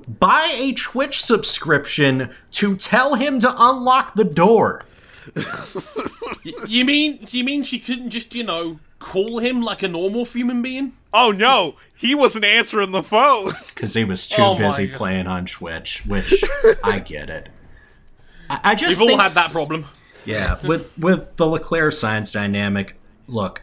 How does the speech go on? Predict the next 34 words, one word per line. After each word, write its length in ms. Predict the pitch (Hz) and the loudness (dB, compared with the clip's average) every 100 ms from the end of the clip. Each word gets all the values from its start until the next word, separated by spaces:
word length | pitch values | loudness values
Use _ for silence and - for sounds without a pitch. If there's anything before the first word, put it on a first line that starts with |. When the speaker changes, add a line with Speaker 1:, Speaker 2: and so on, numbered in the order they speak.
| - | -6
Speaker 1:
I'm 400 | 127 147 196 190 | 0 2 2 0
expecting 960 | 147 - - 101 104 - 110 104 101 98 - - - | -2 -4 -2 -2 -4 -4 -4 -4 -6 -8 -14 -20 -10
Sainz 520 | - 110 101 98 98 | -6 -2 0 0 -2
to 60 | 101 | -6
play 260 | - 95 95 | -8 -6 -6
a 40 | |
facilitating 840 | 101 98 95 90 - 92 87 87 | -6 -8 -8 -8 -10 -10 -10 -12
role 180 | 82 82 | -12 -14
to 60 | 80 | -14
Leclerc 500 | 80 - 87 76 78 | -18 -16 -16 -14 -16
for 100 | 85 | -16
most 360 | 78 78 73 - | -16 -14 -14 -14
of 80 | 80 | -14
it. 200 | 78 - - - - _ - | -14 -16 -20 -20 -20 _ -8
I'm 160 | 98 | -8
just 360 | 92 110 139 - | -2 0 0 0
saying 280 | 139 127 127 | 0 0 0
that 120 | 110 | -2
in 100 | 107 | -2
two 200 | 98 117 | -4 -4
thousand 440 | 113 113 110 107 104 | -2 -2 -2 -2 -4
eight, 320 | 104 101 - _ _ - | -4 -6 -10 _ _ -8
Ma-, 420 | 107 123 131 - | -2 0 0 0
Felipe 340 | - 147 202 202 170 | -2 0 2 2 4
Massa 300 | 147 143 131 | 2 2 0
did 140 | 113 | 0
not 300 | 107 117 120 | 0 0 0
come 180 | 135 123 | 0 0
into 140 | 113 104 | 0 -2
that 240 | 110 104 | -2 -2
season 400 | 127 113 95 95 | -2 -2 -2 -4
expecting 540 | 95 - 110 - 107 98 | -4 -2 -2 -4 -6 -6
to 40 | |
be 380 | 90 107 95 | -4 -4 -4